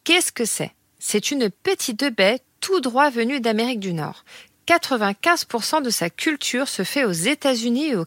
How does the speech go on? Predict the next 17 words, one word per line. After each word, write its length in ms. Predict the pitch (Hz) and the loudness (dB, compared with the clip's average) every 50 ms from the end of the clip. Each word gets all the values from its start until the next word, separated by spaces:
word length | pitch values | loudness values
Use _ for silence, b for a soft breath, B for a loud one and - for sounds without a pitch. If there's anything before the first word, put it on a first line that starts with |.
| - - | -2 0
Canada. 460 | - 349 320 285 254 190 165 160 - _ _ _ _ _ _ _ _ | 2 2 2 2 0 0 -2 -6 -8 _ _ _ _ _ _ _ _
On 140 | - 226 226 | -2 -2 0
récolte 480 | 214 202 302 240 - 269 226 202 - 202 | 0 0 0 2 4 2 2 4 2 0
les 160 | 185 220 247 | 0 0 0
fruits 260 | - - - 330 339 | -2 -2 -2 -2 0
de 100 | 269 220 | 0 0
fin 240 | 185 - - 339 349 | -2 0 0 0 0
septembre 640 | - - 277 240 - - - 285 330 339 285 220 | 2 0 -2 -2 -2 0 2 2 2 2 2 0
à 80 | 196 180 | -2 -2
mi-octobre. 760 | 190 226 294 311 262 214 - _ - 175 156 151 156 151 165 - _ _ | 0 -2 -2 0 -2 -2 -4 _ -2 -2 -2 -2 -2 -6 -8 -10 _ _
Cette 380 | - - - 202 180 - 285 | -8 -4 -2 -2 -2 -2 -4
plante 380 | 277 - - 269 285 320 311 - | -6 -4 0 0 2 2 2 0
ne 60 | 196 | -2
produit 440 | 175 - - - 277 240 202 180 165 | -4 -4 -2 -2 -2 -2 -2 -4 -4
rien 320 | 165 - 240 302 339 311 | -4 -4 -2 0 0 0
en 100 | 262 214 | 0 0
hiver 560 | 208 240 269 240 220 226 214 214 247 254 302 | 0 0 -2 0 2 2 4 4 2 2 -2